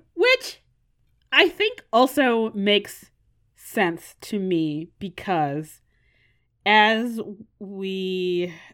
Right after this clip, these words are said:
as we get in this chapter, Simon has had to make a lot of, I think, split second decisions about,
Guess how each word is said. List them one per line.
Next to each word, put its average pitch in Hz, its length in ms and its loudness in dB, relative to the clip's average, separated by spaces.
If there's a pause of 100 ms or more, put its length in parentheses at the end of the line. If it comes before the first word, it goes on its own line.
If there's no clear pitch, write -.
(760)
as 269 140 6
we 311 80 4
get 311 120 2
in 302 60 0
this 285 140 -2
chapter, 185 580 0
Simon 233 380 -2
has 247 140 -2
had 196 300 -2 (300)
to 180 260 -2
make 165 480 -2
a 185 80 -4
lot 165 560 -2
of, 160 560 -6 (580)
I 180 120 -4
think, 175 340 -6
split - 480 -6
second 165 400 -8 (140)
decisions 180 720 -6
about, 160 680 -4